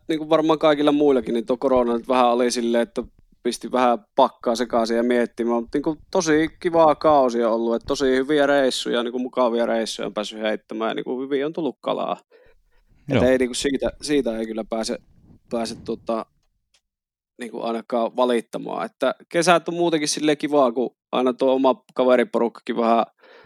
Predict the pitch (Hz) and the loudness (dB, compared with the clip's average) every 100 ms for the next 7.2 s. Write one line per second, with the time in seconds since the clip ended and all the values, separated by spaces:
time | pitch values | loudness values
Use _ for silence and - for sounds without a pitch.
0 | _ _ 165 175 160 131 131 - 151 131 | _ _ 4 6 4 2 -2 0 0 0
1 | - 123 117 113 107 - 120 - 120 113 | 0 2 2 0 -4 -6 -8 -6 -2 -2
2 | 107 113 - 110 107 - _ _ 117 - | -4 -6 -4 -6 -6 -12 _ _ -8 -6
3 | - - - - - 107 - _ _ _ | -6 -4 -4 -4 -6 -6 -6 _ _ _
4 | - - - 127 113 101 117 _ 113 104 | -16 -16 -4 -2 -2 -2 -8 _ -4 -4
5 | 107 104 104 104 - - - - _ _ | -4 -4 -6 -6 -6 -8 -12 -20 _ _
6 | _ _ _ _ _ _ _ _ - 107 | _ _ _ _ _ _ _ _ -8 -2
7 | 92 | -2